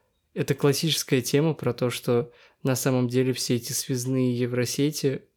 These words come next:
их главный бич в том, что люди приходят, говорят: «Можно посмотреть вот этот телефон?»,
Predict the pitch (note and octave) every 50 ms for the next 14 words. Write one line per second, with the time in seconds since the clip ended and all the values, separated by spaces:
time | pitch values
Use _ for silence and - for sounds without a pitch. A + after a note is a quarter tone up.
0 | _ _ _ _ _ _ _ _ - E3+ D3 C#3 C3+ C3+ B2+ - - - D#3 C#3
1 | B2+ C#3+ C3+ C3+ C3 B2+ B2+ B2+ B2 B2 A#2+ B2+ C3 A#2+ B2 C3+ C#3 D#3 D3+ -
2 | - - _ _ - - - B2+ B2 B2 - - C3+ B2 B2+ B2+ B2+ B2 A2+ -
3 | B2+ A#2+ A2 - C3+ B2+ C#3+ D3+ D#3 D3+ - - _ _ _ _ _ _ _ _
4 | _ _ _ _ _ _ - B2+ B2 A#2+ B2 B2 B2 - B2+ C3 B2+ - C3 -
5 | - - - C3 A#2+ A#2+ B2 A#2+ B2 B2+ A#2+ B2 B2+ A#2+ A#2+ A#2+ A#2+ - - B2
6 | B2 A2+ - - B2+ B2+ D3 F#3